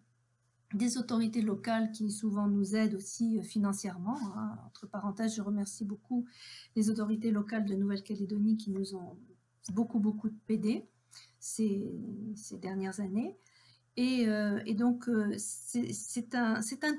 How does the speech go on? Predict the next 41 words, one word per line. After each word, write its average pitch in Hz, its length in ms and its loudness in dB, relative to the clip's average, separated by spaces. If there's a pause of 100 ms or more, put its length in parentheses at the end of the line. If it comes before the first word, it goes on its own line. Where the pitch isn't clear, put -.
tout, 269 240 0 (320)
si - 240 -2
vous 226 140 4
voulez, 226 520 0
où 233 220 4
l'on, 208 560 4 (480)
où 254 300 0
l'on, 233 380 0
très 330 160 -2
transversal, 269 840 0 (120)
où 233 140 2
l'on 226 260 4
a, 214 460 2
où 196 300 -2
l'on 214 160 0
cherche 220 480 -4 (160)
toutes 247 180 -4
sortes 233 340 -4
d'espèces, 214 580 -4
aussi 220 200 -2
bien 208 220 2
des, 180 300 -2 (500)
euh, - 140 -6
des 202 160 4
mollusques, 208 440 4
des 220 100 0
crustacés, 208 640 -2
des 208 240 0
éponges, 208 520 2
enfin 185 220 -6
tout 202 140 -14
ce - 80 -12
qu'on 208 180 -4
peut 214 120 -8
trouver 214 320 0
dans 190 160 0
l'eau, 226 320 0 (320)
euh, - 20 -4 (140)
enfin 165 480 -8
dans 175 140 -10
l'eau 180 100 -8